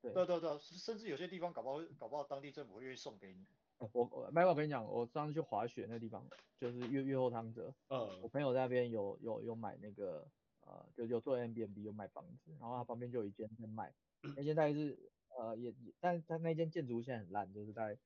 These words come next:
Speaker 1: 看起来有点像铁皮屋，但是
Speaker 3: 嗯。
Speaker 1: 五层楼，<laughs> 五层楼，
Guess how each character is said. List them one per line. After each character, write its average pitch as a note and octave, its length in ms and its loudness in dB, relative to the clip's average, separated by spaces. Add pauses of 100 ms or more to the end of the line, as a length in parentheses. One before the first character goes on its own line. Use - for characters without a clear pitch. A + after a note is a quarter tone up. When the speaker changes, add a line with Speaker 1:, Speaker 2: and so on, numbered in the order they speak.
(500)
Speaker 1:
看 G3+ 120 -2
起 A#2+ 60 4
来 A2+ 40 8
有 B2+ 60 8
点 C3 100 2
像 C#3 120 -2
铁 G#2 180 -6
皮 E2+ 180 -12
屋， A2 80 -4
但 B2+ 180 2
是 B2 220 -4 (260)
Speaker 3:
嗯。 A#2 300 2
Speaker 1:
五 G#2+ 40 -4
层 A2+ 240 -2
楼， G2 180 2 (320)
<laughs> - 300 -20
五 A#2 120 -2
层 C3 200 0
楼， A2 200 2